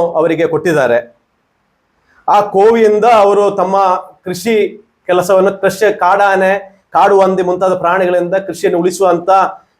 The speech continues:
ಕೆಲಸವನ್ನು ಮಾಡ್ತಿದ್ದಾರೆ. ತಮಗೆಲ್ಲರಿಗೂ ಗೊತ್ತಿರ್ಬೋದು,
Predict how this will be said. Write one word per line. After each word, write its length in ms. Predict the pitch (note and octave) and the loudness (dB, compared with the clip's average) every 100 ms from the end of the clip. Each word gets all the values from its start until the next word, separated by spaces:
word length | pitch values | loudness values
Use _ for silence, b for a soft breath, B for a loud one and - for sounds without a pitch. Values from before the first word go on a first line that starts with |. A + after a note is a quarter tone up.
| - | -4
ಕೆಲಸವನ್ನು 400 | F3 F#3 F#3 E3+ | -2 0 0 2
ಮಾಡ್ತಿದ್ದಾರೆ. 640 | C#3+ E3+ F3 D#3+ D3 D3 | 0 0 -2 0 0 0
ತಮಗೆಲ್ಲರಿಗೂ 640 | D3+ D#3+ E3 E3+ G#3 G#3+ G#3 | -2 -4 0 0 2 2 0
ಗೊತ್ತಿರ್ಬೋದು, 760 | G3+ F3+ F3 E3 F3 F3+ | 0 0 0 0 -2 -4